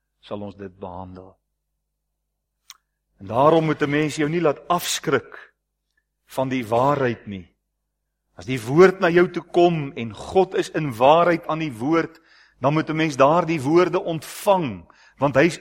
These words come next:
algeheel waarheid. En as hy die waarheid na ons toe stuur en hy kom brand die waarheid in ons harte in, dan is dit vir ons beswil. Dan is dit om ons daardeur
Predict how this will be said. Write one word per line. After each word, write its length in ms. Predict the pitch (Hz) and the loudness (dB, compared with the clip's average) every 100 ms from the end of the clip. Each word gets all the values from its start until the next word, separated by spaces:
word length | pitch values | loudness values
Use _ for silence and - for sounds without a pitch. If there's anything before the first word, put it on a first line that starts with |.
| - | 2
algeheel 640 | 190 208 - 196 180 175 | 6 6 4 2 4 2
waarheid. 840 | 131 123 160 180 151 107 - - _ _ _ _ _ _ _ _ _ _ _ _ _ _ _ _ _ - | 2 4 6 4 2 -2 -12 -20 _ _ _ _ _ _ _ _ _ _ _ _ _ _ _ _ _ -12
En 100 | 127 | -8
as 140 | 165 | -2
hy 80 | 190 | -2
die 160 | 185 160 | -2 0
waarheid 500 | 160 196 220 220 185 | 4 6 6 2 0
na 80 | |
ons 300 | 202 202 196 | -2 -4 -8
toe 140 | - 196 | -10 -14
stuur 500 | - 202 196 185 - - - | -10 -8 -4 -6 -8 -16 -8
en 100 | 175 | -4
hy 100 | 180 | -2
kom 320 | 196 180 120 | -2 -4 -4
brand 400 | 170 196 226 208 | 4 6 6 2
die 100 | 208 | -2
waarheid 500 | 156 202 220 220 214 | 2 4 4 0 -4
in 100 | 202 | -8
ons 180 | 202 151 | -8 -6
harte 420 | 143 196 - 190 | -4 -4 -6 -8
in, 200 | 185 165 - _ - | -8 -8 -12 _ -4
dan 100 | 185 | -2
is 120 | 190 | -4
dit 60 | - | -6
vir 120 | 190 | -4
ons 220 | 190 127 107 | -4 -8 0
beswil. 720 | 185 247 156 139 131 90 - _ _ _ _ _ _ _ _ _ _ _ _ _ | 0 0 -4 -6 -6 -8 -16 _ _ _ _ _ _ _ _ _ _ _ _ _
Dan 120 | 151 | 2
is 100 | 190 | 2
dit 100 | 214 | 2
om 120 | 220 | 2
ons 200 | 220 214 | 4 2
daardeur 680 | 135 175 233 233 226 226 208 | 2 6 6 4 2 4 4